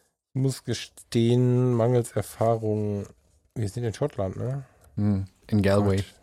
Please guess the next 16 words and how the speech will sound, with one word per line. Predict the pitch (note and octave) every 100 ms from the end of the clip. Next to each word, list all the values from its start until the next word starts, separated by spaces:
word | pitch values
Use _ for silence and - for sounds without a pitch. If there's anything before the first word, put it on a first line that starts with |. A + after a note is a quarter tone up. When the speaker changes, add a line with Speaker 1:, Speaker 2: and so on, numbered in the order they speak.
| - - -
Speaker 1:
Nee, |
wir | A#2
sind | G#2 F#2
in |
Irland. | B2 D#3+ G2+ F#2+ - _ _ _ _
Gibt's | C#3+ -
einen | C3
irischen | D#3+ C#3+ C#3
Hummer? | C#3+ G3 A3+ - _ _ _ _ _ _
Ich |
kenn | C#3
einen | C3+
französischen | - A#2 D3 D3 G#2+
Hummer. | G2+ A#2 A2+ - _ _ _ _ _ _ _ - - - _ -
Ähm, | D#3 C#3+ D3 -
Fische. | - F3 D#3 B2+ F#2+